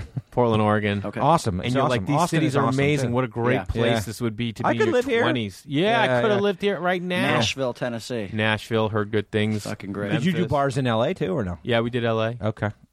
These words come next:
Speaker 1: Tiki T, we did Tiki T, we did
Speaker 3: Yeah.
Speaker 1: Bar Covell, that's my buddy Dustin's spot,
Speaker 3: Okay.
Speaker 1: great beer and wine bar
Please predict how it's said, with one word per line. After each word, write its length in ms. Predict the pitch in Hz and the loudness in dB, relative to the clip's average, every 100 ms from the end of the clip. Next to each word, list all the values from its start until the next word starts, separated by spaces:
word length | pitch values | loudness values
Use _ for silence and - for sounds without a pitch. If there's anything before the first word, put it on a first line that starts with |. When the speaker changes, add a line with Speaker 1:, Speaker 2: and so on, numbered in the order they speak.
| _ - | _ -2
Speaker 1:
Tiki 300 | 123 131 110 | 0 0 -2
T, 380 | 127 127 131 | 2 2 2
we 120 | 127 117 | -2 -4
did 160 | 110 | -4
Tiki 300 | - 113 107 | -4 -6 -8
T, 340 | - 127 123 120 | -6 -2 0 0
we 120 | 113 | -2
did 80 | 104 | -4
Speaker 3:
Yeah. 40 | 87 | 0
Speaker 1:
Bar 160 | 110 110 | 2 4
Covell, 520 | 117 107 117 117 117 | 2 4 4 4 4
that's 120 | 110 113 | 0 -2
my 120 | 104 | 0
buddy 180 | 107 101 | 0 0
Dustin's 380 | 107 - 104 | -2 -2 -4
spot, 360 | - 101 101 - | 0 4 4 2
Speaker 3:
Okay. 140 | 110 101 | 0 2
Speaker 1:
great 480 | 110 110 - 147 | 2 2 -4 -6
beer 160 | 110 107 | 0 0
and 120 | 104 | 2
wine 220 | 101 101 | 0 2
bar 300 | 101 104 104 | 4 4 4